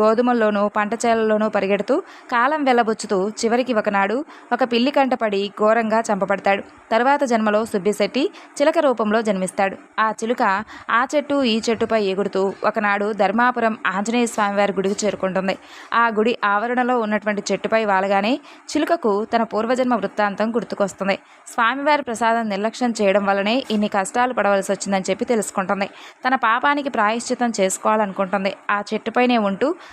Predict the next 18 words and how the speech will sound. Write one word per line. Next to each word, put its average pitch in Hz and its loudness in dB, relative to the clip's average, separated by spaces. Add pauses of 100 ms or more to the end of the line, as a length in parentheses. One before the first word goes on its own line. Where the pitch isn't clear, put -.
(160)
భక్తులు 285 0
తిని 254 0
పడవేసినటువంటి 240 0
ఎంగిలి 214 0
దొప్పలలో 220 0
ఉన్నటువంటి 208 -2
మెతుకులను 220 -2
తింటూ 202 -2
కాలం 214 0
గడుపుతూ 202 0
ఉంటుంది 196 -2
ఆ 196 2
చిలక. 196 -2 (480)
రోజు 269 4
ఆవరణలో 214 2
అటూ 254 -2
ఇటూ 233 0
ఎగురుతూ 202 0